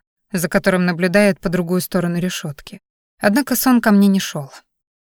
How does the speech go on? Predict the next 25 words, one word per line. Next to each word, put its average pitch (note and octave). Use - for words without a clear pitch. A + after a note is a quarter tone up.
Хотя A3+
я G3+
и G3+
накрывалась G3+
с E3
головой F#3
тонким F#3+
одеялом, F3+
поверх G#3
которого B3+
лежал G#3
красный G#3+
шотландский G3
плед, A#3+
все -
равно C#4
я G3+
всей G#3+
спиной A3+
чувствовала, F3+
как D#3
оттуда, F3+
сверху, G3
из-за E3
решетки, -